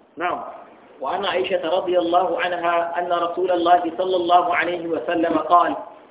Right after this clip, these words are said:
Speaker 1: An karɓo daga Aisha, Allah ya ƙara mata yadda, cewa lallai manzon Allah sallallahu alaihi wa sallam ya ce,
Speaker 2: كسر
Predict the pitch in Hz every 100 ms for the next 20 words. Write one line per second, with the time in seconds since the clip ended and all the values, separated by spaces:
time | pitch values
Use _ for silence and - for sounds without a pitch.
0 | - - - 185 202 214 220 190 165 180
1 | 196 170 170 175 185 170 151 185 185 160
2 | 160 151 127 139 131 - - - 139 -
3 | - 165 151 170 196 202 196 196 156 147
4 | 180 185 196 160 - 196 170 170 175 151
5 | 156 175 151 160 170 151 156 156 165 143
6 | - - - 190 190 190